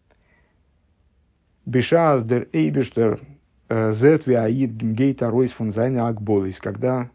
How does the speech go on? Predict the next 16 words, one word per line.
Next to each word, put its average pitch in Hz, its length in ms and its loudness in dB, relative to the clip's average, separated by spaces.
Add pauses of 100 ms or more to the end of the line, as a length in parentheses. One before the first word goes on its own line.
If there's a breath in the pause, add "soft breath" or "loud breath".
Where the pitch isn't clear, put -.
Всевышний 98 640 -4 (240)
видит, 107 420 -4 (1600 soft breath)
что - 180 -2
еврей 127 300 4
выходит 127 420 0
из 147 220 -4
своих 127 320 0
ограничений. 107 720 -4 (1120 soft breath)
Он 135 220 2
нит 180 240 0
кукендик, 110 720 -4
э, 104 220 -4
восер 135 600 0
из 127 340 -2
ан 120 360 -4
они, 107 400 0